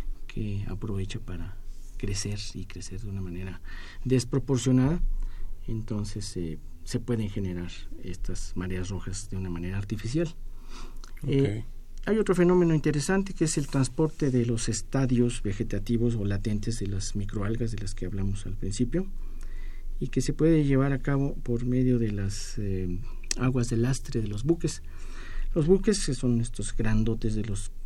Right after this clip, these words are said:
Speaker 1: puertos, este, pues, llevan carga de un puerto a otro y para balancear después su peso,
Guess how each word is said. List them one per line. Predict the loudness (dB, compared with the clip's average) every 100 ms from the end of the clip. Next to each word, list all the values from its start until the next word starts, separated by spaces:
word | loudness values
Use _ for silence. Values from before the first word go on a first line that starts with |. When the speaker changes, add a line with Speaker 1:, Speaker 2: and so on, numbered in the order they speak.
| 0
Speaker 1:
puertos, | 0 0 -2 -2 -2
este, | -6 -6
pues, | -8 -6
llevan | -6 -6
carga | -6 -4 -4 -4
de | -6
un | -6
puerto | -6 -8 -4
a |
otro | -4 -4 -6 -8 -10 -14 -14 -12 -14 -14 -8
y | 0 4 6 4 4
para | 4 4
balancear | 4 4 4 4 4 2 2
después | -2 -2 0 2 2 -2 -6
su | -8 -6 -4 -4 -4 -2
peso, | 2 2 2 -2